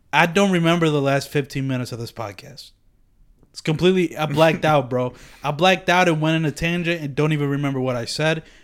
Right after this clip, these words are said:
Speaker 1: Can't wait to go back and listen
Speaker 2: Yeah.
Speaker 1: to it.
Speaker 2: Hey, it's free flowing right now.
Speaker 1: Yeah, that's, listen, that's what I want this podcast to be. I don't even
Speaker 2: Yeah.
Speaker 1: wanna know what the fuck I'm talking about. Um,
Speaker 2: Yeah, but yeah,
Speaker 1: so
Speaker 2: like, <laughs> yeah, but yeah, Stormfront,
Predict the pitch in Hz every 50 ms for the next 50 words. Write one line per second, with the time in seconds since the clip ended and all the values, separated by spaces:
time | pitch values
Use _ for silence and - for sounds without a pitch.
0 | - _ _ - 185 180 165 175 170 156 147 - 135 - - 175 160 139 156 156
1 | 156 - 151 151 147 147 170 202 214 165 151 - - 127 123 120 127 135 151 170
2 | 175 165 151 - 196 185 170 170 160 - - 160 170 190 202 180 165 156 156 147
3 | 147 170 185 180 180 139 139 143 143 139 139 139 139 139 135 131 170 180 175 -
4 | 156 147 131 127 131 165 214 208 190 160 143 139 147 - 180 175 170 170 175 175
5 | 175 160 - - 190 208 - 180 151 - - 131 120 120 117 120 135 160 170 170
6 | 170 165 165 165 165 165 156 151 151 156 156 196 233 226 160 147 143 131 - 143
7 | 135 123 139 127 131 - - 127 113 - 123 113 113 104 107 104 107 - - -
8 | - - - - _ - _ 147 151 151 147 143 143 143 139 139 135 - _ _
9 | _ _ _ _ _ _ _ _ _ _ _ - 127 127 123 107 120 120 120 117
10 | 113 110 110 151 135 110 110 - - - - - - - 151 - - 494 508 -
11 | 622 587 - 139 117 131 143 127 - - - - - - - - - - - -
12 | - 127 131 123 113 98 - - - 156 170 175 170 - 170 160 156 147 135 -